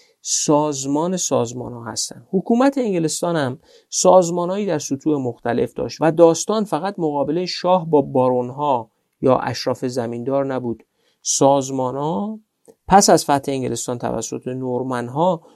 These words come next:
با زمینداری شروع شدن و به سمت قالب‌های سازمانی پیچیده‌تر و بیرون از حکومت حرکت کردن. این همون حرکتی بود که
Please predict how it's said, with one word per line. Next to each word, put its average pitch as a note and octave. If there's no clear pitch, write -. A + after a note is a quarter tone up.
با D3+
زمینداری D3+
شروع G#3+
شدن C3
و C#3+
به D3+
سمت F#3+
قالب‌های C3
سازمانی A2+
پیچیده‌تر C3
و A#2
بیرون C3
از A2
حکومت B2
حرکت A#2
کردن. B2+
این E3+
همون E3+
حرکتی B2
بود D#3
که D3